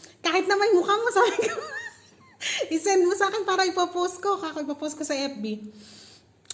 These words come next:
Yung mga picture niya, sa F B ko ipopost. Kasi, di ba sa, sa F B kasi, kahit na, na picture lang, ano na, may dollar na, may kumikita na. Kaya nagpo-post-post ako ng mga picture doon.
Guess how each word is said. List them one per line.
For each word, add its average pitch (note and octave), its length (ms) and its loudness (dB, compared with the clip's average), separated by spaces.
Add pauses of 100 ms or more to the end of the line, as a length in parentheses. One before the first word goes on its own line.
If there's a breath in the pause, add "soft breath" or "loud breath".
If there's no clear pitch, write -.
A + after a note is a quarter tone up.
(120)
Yung C#4 480 2
mga C4+ 240 0
picture B3 400 -4
niya, G#3 160 -6
sa A#3+ 160 -4
F A3+ 160 -6
B A3+ 80 -6
ko G#3+ 80 -8
ipopost. F#3+ 640 -10
Kasi, D#4+ 240 0
di C4 80 -4
ba D4 160 -4
sa, D4 160 -4 (240)
sa C4 160 -6
F C4+ 160 -6
B A#3+ 160 -8
kasi, A3+ 400 -8 (560 loud breath)
kahit B3 320 -4
na, A#3+ 400 -4 (880)
na A3 80 -6
picture B3+ 400 -2
lang, G#3 400 -6 (640)
ano A3 160 -6
na, C#4+ 240 0
may A#3 240 -4
dollar A3 400 -2
na, D4 320 0
may A3+ 880 -8
kumikita A3+ 560 -6
na. A#3+ 400 -4 (400 loud breath)
Kaya C#4+ 240 0
nagpo-post-post C#4 720 -4
ako C4 80 -8
ng B3+ 160 -6
mga B3 80 -8
picture A#3 400 -8
doon. A3+ 320 -6